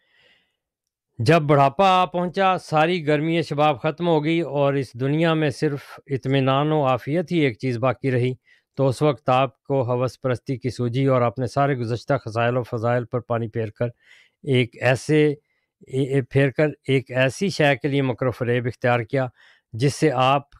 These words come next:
किसी तरह मुतमत्ते ना हो सकते थे। अपनी हद तक तो मैं इस क्यास को कभी तस्लीम नहीं कर सकता, यानी उन्होंने सारे मनफी ख्यालात जो लोग पेश करते हैं उनका जिक्र करके कहते हैं,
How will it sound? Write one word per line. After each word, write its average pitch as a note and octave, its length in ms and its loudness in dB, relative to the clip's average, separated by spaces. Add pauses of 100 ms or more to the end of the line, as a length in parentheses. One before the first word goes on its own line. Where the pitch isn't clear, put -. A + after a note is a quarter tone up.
किसी D3+ 220 -4
तरह C#3 220 2
मुतमत्ते B2 540 -2
ना C#3 100 2
हो A#2 160 0
सकते G#2+ 340 -8
थे। B2+ 220 -4 (440)
अपनी E3+ 380 2
हद D#3 280 2
तक F3+ 220 0
तो F#3 100 2
मैं E3 240 2
इस D#3 160 -2
क्यास D3+ 320 0
को E3 140 -4
कभी G#3+ 300 -2
तस्लीम C#3 360 0
नहीं B2+ 200 2
कर A2 140 0
सकता, F#2+ 400 -8 (400)
यानी D3 260 4
उन्होंने E3 240 2
सारे E3 280 2
मनफी D#3 340 -2
ख्यालात C#3+ 400 2
जो D3 140 0
लोग C#3+ 340 -2 (200)
पेश C#3+ 200 0
करते D3+ 320 0
हैं E3+ 180 0 (380)
उनका D3+ 320 2
जिक्र C3+ 300 0
करके C#3+ 380 -2
कहते D#3 320 0
हैं, E3+ 200 0